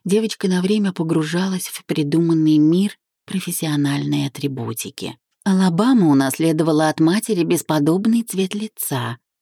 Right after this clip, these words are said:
отмечали авторитетные зрители, наблюдая за кружением ее фигурки. «Я потерла щеки брусочком для ногтей»,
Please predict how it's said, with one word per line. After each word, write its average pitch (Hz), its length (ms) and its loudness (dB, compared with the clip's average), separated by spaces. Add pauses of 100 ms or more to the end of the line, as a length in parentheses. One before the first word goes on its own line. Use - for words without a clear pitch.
(240)
отмечали 127 600 -2
авторитетные 120 880 -4
зрители, 165 600 -2 (300)
наблюдая 165 800 0
за 185 100 -2
кружением 143 640 0
ее 143 380 -4
фигурки. 123 760 -10 (520)
«Я 262 240 2
потерла 262 540 2
щеки 302 360 2
брусочком 226 720 2
для 220 160 2
ногтей», 214 720 2